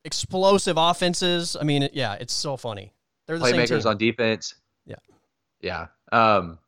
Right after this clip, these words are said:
Speaker 2: I mean, <sighs> the Chargers had two touchdowns taken off the board because of penalties. Like,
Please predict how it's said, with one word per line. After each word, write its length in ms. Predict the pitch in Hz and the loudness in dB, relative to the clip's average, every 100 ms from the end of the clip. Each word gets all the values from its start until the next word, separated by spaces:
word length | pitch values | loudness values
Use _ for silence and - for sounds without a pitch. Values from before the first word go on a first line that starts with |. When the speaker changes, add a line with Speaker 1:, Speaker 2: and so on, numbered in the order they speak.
| _ _ _ _ _ _ _ _ _ _ - | _ _ _ _ _ _ _ _ _ _ -6
Speaker 2:
I 80 | 123 | -2
mean, 260 | 117 107 98 - - _ _ _ | 0 -2 -6 -10 -12 _ _ _
<sighs> 640 | _ _ _ _ _ 101 | _ _ _ _ _ -16
the 100 | 127 | -10
Chargers 380 | 113 135 143 143 | 0 2 4 2
had 200 | 131 - | -2 -8
two 220 | - 156 | -4 -4
touchdowns 480 | 151 127 123 139 131 | 0 -2 0 0 -2
taken 240 | 139 127 123 | -2 0 0
off 80 | |
the 80 | 123 | 0
board 320 | 110 113 123 - | 2 4 4 2
because 240 | 104 120 101 | -4 -8 -6
of 60 | |
penalties. 640 | 135 135 131 135 127 120 - _ _ _ | -2 -2 0 2 2 0 -10 _ _ _
Like, 400 | 104 98 90 - | 2 2 2 -6